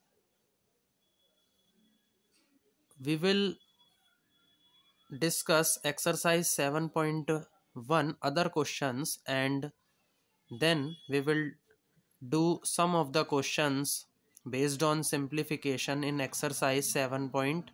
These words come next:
two. So let's start from question number nine of exercise seven point one.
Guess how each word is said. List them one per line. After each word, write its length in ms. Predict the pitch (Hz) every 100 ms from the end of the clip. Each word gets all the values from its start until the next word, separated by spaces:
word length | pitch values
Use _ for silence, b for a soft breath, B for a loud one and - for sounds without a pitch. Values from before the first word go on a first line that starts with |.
| _ -
two. 180 | 151 113 - - - B B B B B B -
So 220 | - 156
let's 440 | 151 160 - 175
start 520 | - 165 147 147 165 - - - _ _ -
from 340 | 147 151 151 - _ -
question 320 | 151 - 160
number 300 | 156 156 156
nine 480 | 147 135 127 143 165 -
of 240 | 139 143 - _ _
exercise 680 | 139 135 - 143 - 147 147
seven 420 | - 143 135 139
point 420 | 131 135 127 123 123
one. 240 | 120